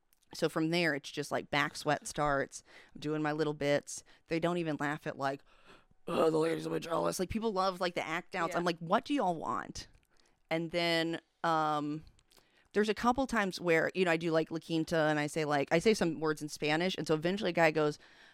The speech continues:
Speaker 1: "You've dated Spanish guys." And I go, "Not yet." Like, I kinda had, like, a little back and forth with him.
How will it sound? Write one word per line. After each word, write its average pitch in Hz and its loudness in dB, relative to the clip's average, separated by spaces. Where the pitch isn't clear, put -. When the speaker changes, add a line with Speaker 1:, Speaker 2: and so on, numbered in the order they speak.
Speaker 1:
"You've 240 2
dated 185 2
Spanish 240 2
guys." 135 -2
And 160 4
I 160 4
go, 151 4
"Not 135 0
yet." 180 4
Like, 170 6
I 170 10
kinda 190 4
had, 175 2
like, 165 4
a 160 2
little 160 4
back 151 2
and 151 -2
forth 156 2
with 151 -2
him. 151 0